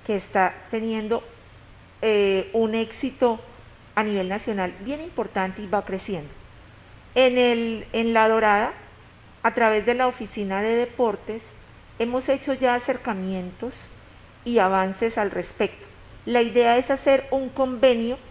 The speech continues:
de profos-, de profesionalización que nos permite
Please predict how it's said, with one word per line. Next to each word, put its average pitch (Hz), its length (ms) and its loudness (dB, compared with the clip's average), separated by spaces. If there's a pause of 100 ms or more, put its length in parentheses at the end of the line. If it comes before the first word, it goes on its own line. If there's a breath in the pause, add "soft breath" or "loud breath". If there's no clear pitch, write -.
(220)
de 214 180 0
profos-, 220 540 -2 (100)
de 196 160 0
profesionalización 233 1120 -4 (540)
que 269 140 4
nos 277 160 -2
permite 269 680 -4